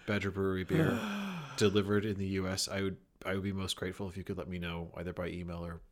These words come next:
Speaker 1: by Twitter D M or something, 'cause, uh, I keep asking different liquor stores for it if they can get a hold of it, and they, they don't seem to be able to.
Speaker 2: Please send me a Badger Brewery I P A from Dorset as well.
Speaker 1: If you're gonna do that, send him, um,
Speaker 2: <laughs> Oh,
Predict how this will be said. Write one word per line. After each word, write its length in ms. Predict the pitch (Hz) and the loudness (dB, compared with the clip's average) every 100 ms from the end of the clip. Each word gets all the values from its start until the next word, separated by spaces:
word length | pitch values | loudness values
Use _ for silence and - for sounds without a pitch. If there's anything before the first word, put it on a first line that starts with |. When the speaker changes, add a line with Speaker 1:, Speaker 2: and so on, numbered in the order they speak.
| _ | _
Speaker 1:
by 140 | 90 | -10
Twitter 260 | 85 90 87 | -8 -8 -6
D 180 | 87 87 | -4 -2
M 100 | 87 | -2
or 40 | 87 | -4
something, 300 | 90 90 85 | -6 -6 -6
'cause, 340 | - 82 - - - - - - _ _ | -4 -4 -4 -8 -20 -20 -20 -20 _ _
uh, 160 | - 71 | -8 -6
I 80 | 92 | -6
keep 180 | - - | -6 -6
asking 460 | 85 - 85 82 85 _ | -4 -6 -6 -8 -12 _
different 280 | 95 92 73 | -6 -4 -6
liquor 200 | 87 85 | -6 -6
stores 240 | - 82 | -6 -6
for 200 | - 85 | -6 -8
it 60 | 82 | -8
if 60 | |
they 80 | 85 | -10
can 80 | 80 | -10
get 140 | 85 | -10
a 20 | 85 | -10
hold 140 | 85 | -10
of 80 | 82 | -10
it, 100 | - | -10
and 80 | 82 | -12
they, 40 | 82 - - - | -14 -18 -16 -10
they 80 | 82 | -8
don't 140 | 71 | -8
seem 120 | - | -10
to 60 | 78 | -10
be 120 | 78 | -10
able 140 | 76 | -8
to. 200 | 85 87 - | -10 -12 -12
Speaker 2:
Please 260 | - 185 214 | -2 -2 0
send 300 | - 180 147 | 2 2 4
me 160 | 147 127 | 2 2
a 60 | |
Badger 380 | 101 123 113 117 | 2 0 0 -2
Brewery 440 | 95 117 113 113 110 | -2 0 2 2 2
I 120 | 113 | 0
P 200 | 110 110 | 0 0
A 80 | 104 | 2
from 200 | 107 98 | -2 0
Dorset 380 | 110 107 - 98 | 0 0 0 -2
as 200 | 98 107 | -4 -2
well. 300 | 92 82 - - - | -2 -4 -10 -18 2
Speaker 1:
If 100 | 127 | 8
you're 80 | 156 | 10
gonna 140 | 160 | 10
do 140 | 151 147 | 8 8
that, 180 | 147 | 6
send 220 | - 151 131 | 4 2 4
him, 380 | 135 123 123 - | 4 4 2 -2
um, 420 | 95 95 92 90 90 | 0 4 4 6 6
Speaker 2:
<laughs> 20 | |
Oh, 260 | - - | 8 6